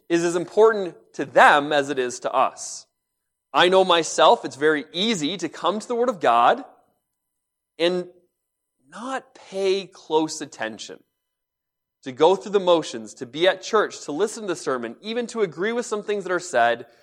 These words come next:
but really not lean into what's said there. And so he says, "Take heed what you hear." Why? "Because with what measure you mete, it shall be measured to you, and unto you that hear,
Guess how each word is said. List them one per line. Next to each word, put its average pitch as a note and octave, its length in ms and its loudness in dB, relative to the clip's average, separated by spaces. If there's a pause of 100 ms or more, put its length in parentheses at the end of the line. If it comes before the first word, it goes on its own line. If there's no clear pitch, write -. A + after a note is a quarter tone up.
(200)
but E3+ 100 0
really G3 320 4
not F#3 240 4
lean F3 240 -4
into F#3 180 -2
what's - 480 -2
said E3 320 2
there. A2+ 160 0
And B2 80 -4
so D#3+ 120 -6
he A#3+ 140 -4
says, G3+ 280 0
"Take A#3 320 -4
heed A#3+ 280 -8
what G#3+ 160 2
you F3+ 100 -10
hear." G3 320 -2
Why? F3 500 2 (400)
"Because F#3 280 4
with G#3+ 200 2
what F3+ 180 2
measure A3 320 2
you G#3 180 -4
mete, G3+ 380 -4
it D3 100 -10
shall F3 160 2
be D#3+ 120 -2
measured G3+ 380 2
to F#3+ 120 -12
you, A3 220 -2
and D#3+ 180 -4
unto G#3 300 -4
you G3+ 180 -6
that G3 120 2
hear, G#3 520 2